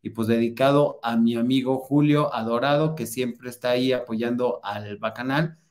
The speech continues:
cosa que le agradezco mucho, al igual que a todos los que están aquí, siempre nos pone retweet, siempre nos da, este, compartir, y bueno, pues para los que no vieron, que están diciendo, "Gabo, ponlo otra vez", ahí está, vamos a verlo.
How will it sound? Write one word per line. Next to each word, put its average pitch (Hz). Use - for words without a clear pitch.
cosa 120
que 117
le 110
agradezco 117
mucho, 185
al 135
igual 175
que 180
a -
todos 233
los 175
que 170
están 180
aquí, 170
siempre 147
nos 139
pone 143
retweet, 160
siempre 151
nos 123
da, 135
este, 117
compartir, 131
y 123
bueno, 117
pues -
para 104
los 104
que 117
no 131
vieron, 151
que -
están 123
diciendo, 120
"Gabo, 285
ponlo 285
otra 269
vez", 294
ahí 107
está, 110
vamos 107
a 107
verlo. -